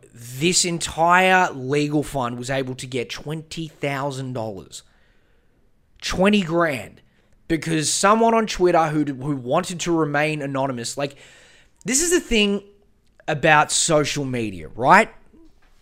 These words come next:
You can hate it all you want. You can say, "Oh, it's this, oh,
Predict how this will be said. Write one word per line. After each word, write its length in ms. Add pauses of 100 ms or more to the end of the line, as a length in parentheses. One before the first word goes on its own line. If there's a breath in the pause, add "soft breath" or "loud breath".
(560)
You 160
can 140
hate 240
it 120
all 180
you 120
want. 440
You 80
can 180
say, 500
"Oh, 460
it's 200
this, 460
oh, 640